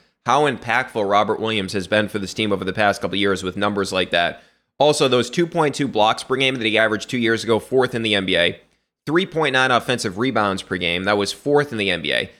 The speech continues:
He also averaged two point seven second chance points per game. That was fifth in the N B A, right in front of Sabonis and right behind Jokic. Pretty good company, right?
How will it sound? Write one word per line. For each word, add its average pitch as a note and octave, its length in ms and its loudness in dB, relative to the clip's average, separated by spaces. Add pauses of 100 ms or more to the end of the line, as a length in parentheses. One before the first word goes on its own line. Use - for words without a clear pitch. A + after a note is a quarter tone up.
(260)
He C3+ 140 4
also D#3+ 360 4
averaged G#2+ 400 2
two D#3 140 2
point C3+ 300 0
seven A#2 280 0
second A#2+ 360 -2
chance G#2 320 -4
points A#2+ 300 -2
per G2+ 120 -4
game. G2 220 0
That A2 160 2
was G2+ 160 -2
fifth E3+ 340 -2
in B2 80 -4
the G2+ 140 0
N F#2+ 100 -2
B F#2 120 0
A, F2+ 240 0 (200)
right D3 200 2
in D#3 60 -4
front D3 220 -2
of B2+ 60 0
Sabonis B2 640 0
and B2 160 0
right C#3+ 180 2
behind A#2+ 300 0
Jokic. A#2+ 400 0
Pretty D3+ 160 -2
good B2+ 160 0
company, A#2+ 300 -2
right? F#2+ 260 2